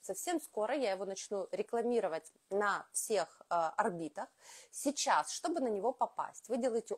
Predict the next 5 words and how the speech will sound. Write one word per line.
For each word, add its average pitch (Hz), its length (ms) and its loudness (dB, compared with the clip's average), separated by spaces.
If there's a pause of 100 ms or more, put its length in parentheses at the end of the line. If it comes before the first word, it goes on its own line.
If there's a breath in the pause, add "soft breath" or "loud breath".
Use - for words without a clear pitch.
очень 311 440 0
простое 208 500 -2
действие. 151 580 -6 (320 loud breath)
Вы 220 320 2
переходите 190 1000 0